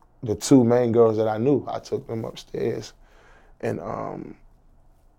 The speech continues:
I took them upstairs and we started doing our thing. And then the, the, uh, the third one just walked up there and just knocked on the door and just,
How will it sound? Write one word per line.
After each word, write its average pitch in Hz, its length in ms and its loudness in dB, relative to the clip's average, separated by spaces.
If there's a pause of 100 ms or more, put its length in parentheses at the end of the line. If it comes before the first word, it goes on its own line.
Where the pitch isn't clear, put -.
(1080)
I 101 80 -4
took 104 200 -4
them 120 140 -2
upstairs 113 420 0
and 107 100 -2
we 117 60 0
started 104 300 -2
doing 110 220 0
our 107 120 2
thing. 143 360 2 (280)
And 104 140 -4
then 104 160 2
the, 98 220 2 (140)
the, 98 160 -2
uh, 107 160 2
the 98 120 0
third 135 340 6
one 107 160 -6
just 98 260 -4 (260)
walked 117 340 -2
up - 200 -12
there 107 140 -8
and 98 80 -8
just 98 160 -8
knocked 110 280 -8
on 113 80 -8
the 113 80 -6
door 117 300 -6
and 98 80 -10
just, 98 260 -6